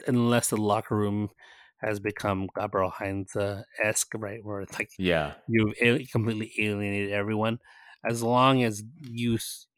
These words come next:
Speaker 1: and again, maybe we've seen bits and pieces of that in the way that, you know, it seems like Carlos Vela, you know, just kind of, you know, took,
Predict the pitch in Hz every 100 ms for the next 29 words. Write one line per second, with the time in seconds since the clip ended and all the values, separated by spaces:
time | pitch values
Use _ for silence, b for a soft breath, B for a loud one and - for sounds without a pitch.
0 | - 117 117 113 107 123 135 127 120 113
1 | - - 107 110 113 - _ _ _ _
2 | _ 113 110 110 - 113 110 113 120 120
3 | 117 127 131 117 110 107 110 104 101 -
4 | B B B B 110 104 98 - 107 101
5 | 107 101 - _ _ _ - 110 107 -
6 | 110 113 107 - 135 127 117 107 104 104
7 | - 110 101 - - b b b b b
8 | b b b _ - 95 95 _ _ _
9 | _ _ _ - 117